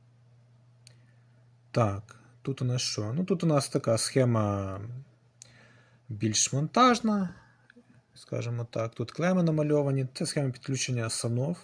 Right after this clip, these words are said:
Санов — це, е, Wi-Fi реле, е, якими, за допомогою яких можна керувати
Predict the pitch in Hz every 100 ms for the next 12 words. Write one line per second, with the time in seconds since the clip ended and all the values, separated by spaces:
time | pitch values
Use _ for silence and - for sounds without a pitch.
0 | _ _ _ _ _ - - - - _
1 | - - 143 135 - - 135 120 - 117
2 | 110 107 127 127 147 131 127 113 107 135
3 | 202 - - - _ - 120 113 110 123
4 | 131 151 127 110 101 104 - 135 135 139
5 | - 143 127 131 135 175 226 - - 123
6 | 131 123 - 117 117 156 214 214